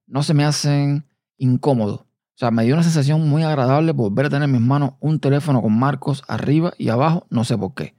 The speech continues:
Quizás porque no tengo que mover tanto el dedo, eh, pulgar hacia abajo para ir al borde de la pantalla o hacia arriba para desplegar las notificaciones. No sé, realmente no sé, pero me dio una sensación bastante buena.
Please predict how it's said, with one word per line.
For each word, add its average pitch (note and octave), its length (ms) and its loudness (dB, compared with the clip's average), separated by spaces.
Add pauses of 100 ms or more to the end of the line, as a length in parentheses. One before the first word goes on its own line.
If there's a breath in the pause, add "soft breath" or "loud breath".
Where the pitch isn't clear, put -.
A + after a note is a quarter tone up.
(240)
Quizás C3 260 0
porque C#3 240 0
no C#3 80 2
tengo D3 80 0
que C#3 80 2
mover B2+ 200 2
tanto C3+ 260 2
el G#2 120 -2
dedo, B2+ 480 0 (160)
eh, A2 320 -2
pulgar A#2 480 -2 (320)
hacia - 360 -4
abajo B2 520 0 (180)
para A#2 180 -2
ir A#2+ 80 0
al A#2 80 0
borde B2 320 0
de - 20 2
la A2+ 80 0
pantalla A#2 560 -2 (440)
o A#2+ 180 2
hacia A#2 180 0
arriba C3+ 420 0 (360)
para A2+ 260 2
desplegar G#2 400 0
las A#2+ 80 2
notificaciones. A#2+ 640 0 (640)
No B2+ 500 -2
sé, B2 300 -2
realmente C3 440 0
no A#2 120 0
sé, A2+ 260 -4
pero A#2 200 -2
me A2 60 0
dio B2+ 60 2
una D3+ 80 0
sensación D#3+ 400 2
bastante B2 400 0
buena. A2+ 380 0